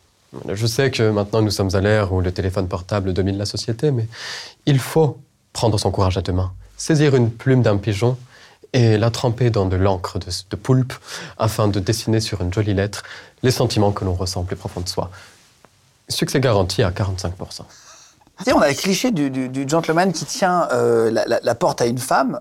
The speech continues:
Speaker 2: Est-ce qu'un gentleman peut être gentleman avec un homme ou c'est que entre hommes, femmes, euh, est-ce que ça peut être femme, homme, euh, voilà ?
Speaker 1: Eh bien, euh, personnellement, je me suis forgé une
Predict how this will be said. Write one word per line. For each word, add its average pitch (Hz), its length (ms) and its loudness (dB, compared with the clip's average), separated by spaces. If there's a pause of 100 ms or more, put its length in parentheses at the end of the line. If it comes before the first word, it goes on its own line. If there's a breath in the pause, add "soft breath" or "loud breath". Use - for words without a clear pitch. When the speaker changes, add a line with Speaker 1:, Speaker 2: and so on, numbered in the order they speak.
(120)
Speaker 2:
Est-ce 165 180 -2
qu'un 254 200 0
gentleman 185 460 0
peut 165 120 -2
être 147 100 -2
gentleman 170 360 2
avec 143 200 0
un 135 180 0
homme 147 260 2
ou 127 60 -6
c'est 123 160 -6
que 175 240 2
entre 135 320 2
hommes, 143 240 2
femmes, 151 600 2
euh, 123 640 0
est-ce 147 160 -2
que 233 80 2
ça 175 140 0
peut 147 100 -2
être 156 120 2
femme, 160 440 0
homme, 156 400 4
euh, 135 100 2
voilà ? 110 280 2 (360 soft breath)
Speaker 1:
Eh 123 80 2
bien, 107 540 2 (100)
euh, 92 180 2 (360)
personnellement, 104 580 0
je 131 120 -2
me 101 60 2
suis 90 140 -4
forgé 92 380 0
une 85 180 -2